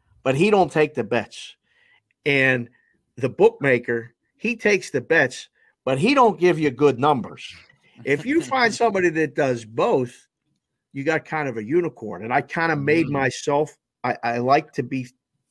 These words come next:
Speaker 1: you know, in that regard, because I knew what each guy needed.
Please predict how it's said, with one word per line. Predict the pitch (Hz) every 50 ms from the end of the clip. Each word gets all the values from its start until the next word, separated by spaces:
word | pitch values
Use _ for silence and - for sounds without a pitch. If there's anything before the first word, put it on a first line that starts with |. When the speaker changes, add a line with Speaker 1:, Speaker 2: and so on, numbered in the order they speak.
| _ _ -
Speaker 1:
you | 135 120
know, | 113 110 104 - -
in | 110 - 143 135 131 127
that | 123 131 139 - -
regard, | 147 131 117 131 135 143 151 160 - - - - - - _
because | _ - 147 131
I | 143 131
knew | 131 147 180 190
what | 175 160 151 - -
each | 165 156 143 - - -
guy | - 131 131 139 135 123
needed. | 113 113 123 131 120 95 78 - -